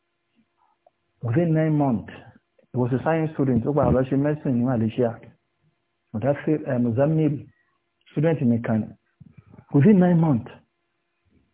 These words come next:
Kí ni wọ́n, wọ́n lọ, ah, nine months, èmi náà fẹ́ yá Quran within six months. Irú yẹn ṣe kí ni?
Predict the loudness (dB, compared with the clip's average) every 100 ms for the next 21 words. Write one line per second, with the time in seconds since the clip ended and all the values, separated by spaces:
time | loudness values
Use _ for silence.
0 | _ _ _ _ _ _ _ _ _ _
1 | _ _ _ _ _ _ _ _ _ _
2 | _ _ _ _ -6 -4 -4 -6 -12 -10
3 | -6 -6 -6 -10 -14 -16 -10 -8 -6 -8
4 | -8 -8 -8 -6 -6 -6 -6 -6 -6 -6
5 | -6 -10 -12 -14 -14 -20 -20 _ _ _
6 | _ _ _ 4 6 8 8 6 6 6